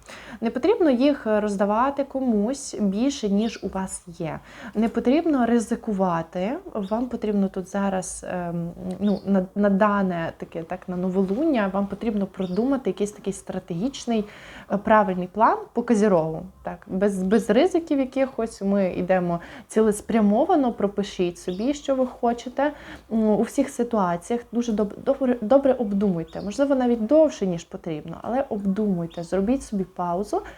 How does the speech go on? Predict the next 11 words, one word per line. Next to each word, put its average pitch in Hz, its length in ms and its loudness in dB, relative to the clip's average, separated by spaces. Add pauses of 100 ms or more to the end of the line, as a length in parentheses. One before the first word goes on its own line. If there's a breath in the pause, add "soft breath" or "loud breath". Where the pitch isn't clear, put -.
(400 loud breath)
щоб 208 260 2
розуміти, 262 720 2
що - 200 0
у - 20 2
вас 220 280 -4
є, 208 360 2
що - 220 0
ви 262 80 2
можете 240 360 2
взяти 190 600 -2 (460 loud breath)
і 214 440 4